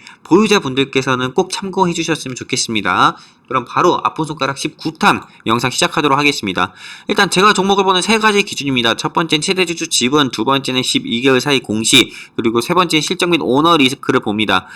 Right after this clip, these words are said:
어, 이렇게 지금 왜 최대 주주 지분 공시를 보고 왜 최대 주주, 주주, 아,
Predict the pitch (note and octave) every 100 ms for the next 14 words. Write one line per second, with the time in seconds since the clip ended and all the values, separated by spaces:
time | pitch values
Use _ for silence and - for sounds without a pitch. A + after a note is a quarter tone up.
0 | - - - B2+ C#3+ D#3 D#3+ D3 - C#3+
1 | D#3 A3+ A3+ G#3+ F#3+ - E3 F3 E3+ C#3+
2 | C#3+ D3 E3 D#3+ A#2+ D3+ C3+ - A2+ B2+
3 | F#3+ G3 F#3 D#3 - C#3+ C#3 C#3 _ -
4 | F#2